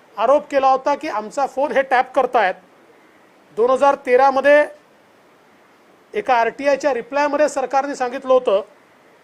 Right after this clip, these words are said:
यूपीएच्या की आम्ही नऊ हजार फोन आणि पाचशे ईमेल यावर पाळत ठेवतो.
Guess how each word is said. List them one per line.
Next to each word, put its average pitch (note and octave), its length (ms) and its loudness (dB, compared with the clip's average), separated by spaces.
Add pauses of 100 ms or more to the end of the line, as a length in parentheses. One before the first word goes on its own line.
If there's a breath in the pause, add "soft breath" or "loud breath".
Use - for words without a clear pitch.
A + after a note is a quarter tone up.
(220)
यूपीएच्या B3 600 -2 (960)
की C4 140 -4
आम्ही C4 320 0
नऊ B3+ 320 0
हजार C#4 260 2
फोन B3+ 300 0 (140)
आणि B3+ 160 -4
पाचशे C#4 500 -4
ईमेल B3+ 260 -2 (600)
यावर A3+ 260 2
पाळत C4 400 0
ठेवतो. B3 400 2